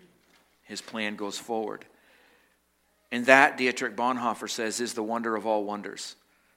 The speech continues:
that God loves the lowly. God is not ashamed of the lowliness of human beings.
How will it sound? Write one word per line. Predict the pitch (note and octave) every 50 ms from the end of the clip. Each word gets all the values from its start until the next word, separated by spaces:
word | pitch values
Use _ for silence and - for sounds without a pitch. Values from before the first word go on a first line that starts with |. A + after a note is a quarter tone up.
| _ -
that | A2 G#2 -
God | A#2 A2 A2 G#2
loves | G#2+ A2 A2 A2+ A2 G#2+ -
the | - A2
lowly. | G2+ G2+ G2+ G2+ G2 F#2 F2+ E2+ E2 - - _ _ _ _ - - _ _ _ - - - - - - -
God | - A2 A2+ A2
is | G#2+ A#2
not | A2+ G#2+ G2+
ashamed | G2+ - - - B2 A#2+ B2 C3 C#3 C3
of | C3 A2+
the | A2+
lowliness | A2 A2+ A2 A2+ A#2+ A#2+ A#2 A#2 A2+ -
of | A2+ F#2+
human | - - A#2+ A2 G2+ G2+
beings. | F2+ G#2+ G#2+ G#2+ A2+ B2 C#3 C#3 - - -